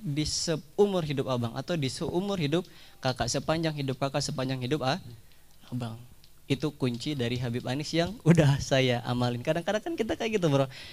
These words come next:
nggak melakukan amalan spesial tapi mendapatkan kebaikan. Pernah kayak gitu? Pernah. Itu karena apa? Doa ibu kita, tahajud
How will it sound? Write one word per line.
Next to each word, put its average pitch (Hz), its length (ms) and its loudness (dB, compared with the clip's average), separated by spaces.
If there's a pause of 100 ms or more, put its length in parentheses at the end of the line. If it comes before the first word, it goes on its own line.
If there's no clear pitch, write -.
(140)
nggak 160 160 2
melakukan 156 400 2
amalan 139 320 4
spesial 151 640 4
tapi 139 240 2
mendapatkan 143 480 2
kebaikan. 127 480 2
Pernah 202 160 0
kayak 220 240 2
gitu? 277 80 4 (840)
Pernah. 226 320 4
Itu 254 80 0
karena 269 320 4
apa? 233 160 2
Doa 202 240 6 (320)
ibu 185 400 0
kita, 196 560 -2
tahajud 147 560 4